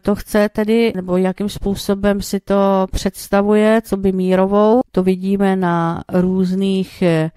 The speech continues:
věcech, které oni vyžadují, čehož se dožadují a nerespektují vlastně vůbec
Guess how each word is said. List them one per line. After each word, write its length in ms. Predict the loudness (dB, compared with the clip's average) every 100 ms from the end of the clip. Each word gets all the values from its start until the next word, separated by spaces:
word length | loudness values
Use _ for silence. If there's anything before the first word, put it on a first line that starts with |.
| _ _ -2
věcech, 680 | 0 0 -2 0 0 0 -6
které 520 | -4 0 2 2 2
oni 500 | 0 -2 0 0 -2 -6 _ _ _
vyžadují, 720 | -4 0 2 2 4 2 2 -2
čehož 400 | -2 -2 -2 -6
se 260 | -10 -10 -10 _ _ -18
dožadují 1120 | -4 2 2 4 2 2 2 2 2 2 0 -2
a 360 | -2 0 -2 -4
nerespektují 1200 | -4 -4 -2 -4 -4 -4 -4 -6 -2 0 0 -2 -6 _ _ -10
vlastně 600 | -4 -4 -6 -6 -4 -2
vůbec 680 | -4 -6 -2 -2 -4 -10